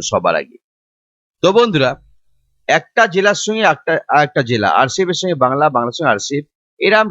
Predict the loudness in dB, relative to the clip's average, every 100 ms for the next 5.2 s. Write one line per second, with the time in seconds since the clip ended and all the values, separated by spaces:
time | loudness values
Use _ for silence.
0 | -2 -2 0 0 0 0 0 0 -2 0
1 | -2 -4 -6 -12 -16 -16 -18 -20 _ _
2 | _ _ _ _ _ 0 2 0 -2 -2
3 | 0 2 0 0 -4 -2 -4 -4 -8 -10
4 | -12 _ _ -2 2 4 2 0 0 0
5 | 0